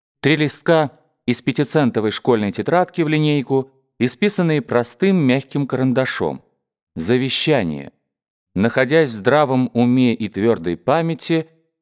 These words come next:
принимая во внимание изложенное, я, долговая расписка,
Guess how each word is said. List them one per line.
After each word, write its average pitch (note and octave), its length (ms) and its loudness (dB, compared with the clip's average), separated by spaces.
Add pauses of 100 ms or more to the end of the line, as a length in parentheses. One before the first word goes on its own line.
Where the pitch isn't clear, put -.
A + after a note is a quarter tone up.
принимая D#3 560 2
во C#3+ 120 2
внимание C3+ 680 2 (120)
изложенное, D#3 800 0
я, D#3 560 0 (560)
долговая F2 480 -2
расписка, C#3+ 640 -4